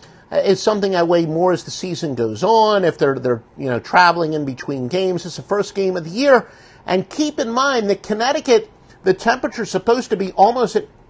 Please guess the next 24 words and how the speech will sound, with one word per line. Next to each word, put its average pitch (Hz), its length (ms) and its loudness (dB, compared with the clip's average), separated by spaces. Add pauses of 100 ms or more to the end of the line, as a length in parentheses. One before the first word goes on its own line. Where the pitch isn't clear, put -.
ninety 233 540 0
degrees, 196 420 -2
so 202 120 0
it's - 160 -4
really 277 240 -4
gonna 226 160 2
be 175 100 -2
Florida 226 460 2
weather. 226 420 2 (240)
If 185 300 -2
anything, 202 680 0
this 170 180 -4
weather's 190 280 2
gonna 190 180 0
be 175 120 2
a 165 40 0
little 190 180 0
bit 185 120 2
more 170 200 2
conducive 160 720 -2
to, 247 340 0
uh, 135 80 6
Central 131 340 -4
Florida. 175 460 6